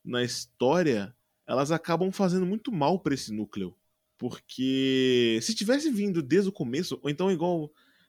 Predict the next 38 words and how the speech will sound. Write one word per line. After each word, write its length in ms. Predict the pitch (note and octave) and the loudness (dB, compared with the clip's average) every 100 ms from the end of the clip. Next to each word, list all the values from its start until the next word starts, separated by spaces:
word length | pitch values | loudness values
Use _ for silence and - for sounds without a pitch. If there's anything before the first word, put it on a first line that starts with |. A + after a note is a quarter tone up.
| _ | _
naquele 380 | B2+ C3 C#3+ C3 | -6 -2 0 -2
filme 1000 | - B2+ B2+ A#2+ A#2 A2 G#2 G2 F#2 F2+ _ _ _ - | -2 -4 -2 -2 0 0 0 -2 -8 -12 _ _ _ -6
O 40 | |
Segredo 360 | - A#2 C#3 C3 | -4 0 0 0
da 80 | |
Cabana, 500 | A#2 G2+ C3+ C3+ G#2 - _ _ _ F#2+ | -2 -2 0 -2 -4 -10 _ _ _ -10
The 100 | A2 | -4
Cabin 340 | B2+ B2+ A#2+ | 0 0 -2
in 80 | A2 | -2
the 80 | A2 | -2
Woods, 400 | C3+ C3 - - _ - | -2 -2 -6 -16 _ -20
do 380 | G2+ G#2+ G#2 | -6 -2 0
Drew 220 | F#2+ G#2+ A2+ | -2 -2 -2
Goddard, 480 | A#2 C#3+ G2+ F2+ - _ _ - | -2 -4 -6 -14 -18 _ _ -2
é 280 | B2+ B2 A#2+ | 2 4 2
que 300 | B2 C#3 - | 0 -8 -6
ele 220 | D3 D3 | -4 -2
tem 180 | D3 D#3+ | 0 0
um, 180 | F#3+ F3 | 0 -4
um, 220 | D3+ C#3+ C#3 | -4 -4 -2
um 40 | |
certo 320 | - D#3+ E3 | 2 2 2
núcleo 340 | C#3 C#3 C3+ B2 | -2 0 0 -2
científico 960 | C#3 A#2 G2+ - F3 - B2+ - F#2 _ _ _ | -2 -4 -6 -8 -6 -6 -8 -8 -12 _ _ _
que 160 | - F3+ | 0 2
é 40 | |
a 60 | F3 | 4
primeira 360 | G3 E3 G#3+ A#3 | 4 6 8 6
cena 320 | - E3+ F3+ | 4 0 0
do 100 | C3+ | -4
filme. 440 | - A2+ G#2 F#2+ _ - | -4 -6 -6 -10 _ -8
Eles 180 | C#3 | -4
só 80 | G3 | -2
aparecem 400 | G3+ F3 A3+ A#3 | 2 2 2 0
de 80 | D#3+ | 0
vez 140 | D3+ | 0
em 100 | B2+ | 0
quando, 440 | G#2+ D#3+ D3 G2+ | -4 -4 -4 -6